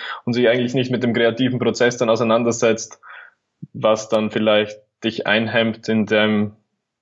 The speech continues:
der Geschichte, wenn man einen Vlog erzählt oder so und manche Sachen vielleicht nicht reingeben kann.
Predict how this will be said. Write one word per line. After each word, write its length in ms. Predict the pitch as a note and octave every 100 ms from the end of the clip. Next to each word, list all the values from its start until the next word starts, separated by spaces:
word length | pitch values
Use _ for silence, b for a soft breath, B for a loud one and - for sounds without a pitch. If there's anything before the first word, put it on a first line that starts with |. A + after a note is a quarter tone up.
| -
der 60 | G#2+
Geschichte, 340 | G#2 B2+ B2+
wenn 100 | A2+
man 140 | A2+ G#2+
einen 180 | A2
Vlog 280 | G#2+ A2+ A#2
erzählt 340 | A2+ - A#2 A2
oder 140 | A2+
so 160 | A#2 A#2
und 100 | A2+
manche 260 | A2 A2
Sachen 300 | G#2 G#2+ D3
vielleicht 220 | A#2 A2
nicht 120 | A2 C#3+
reingeben 420 | C#3+ C3 C3 C3
kann. 360 | C3 B2 B2